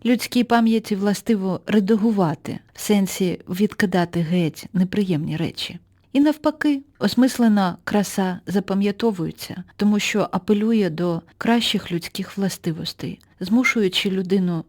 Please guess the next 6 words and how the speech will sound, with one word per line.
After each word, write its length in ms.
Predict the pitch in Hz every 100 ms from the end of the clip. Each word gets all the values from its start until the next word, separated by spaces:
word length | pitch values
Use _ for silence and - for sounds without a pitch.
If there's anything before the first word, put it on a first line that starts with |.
| -
захоплюватись 1000 | 202 214 262 240 180 160 160 165 - - _
чи 380 | - 233 220 175
робити 440 | - 220 240 240 233
зусилля 640 | 226 220 226 208 160 156 -
задля 360 | 180 190 185
того, 420 | 196 220 214 160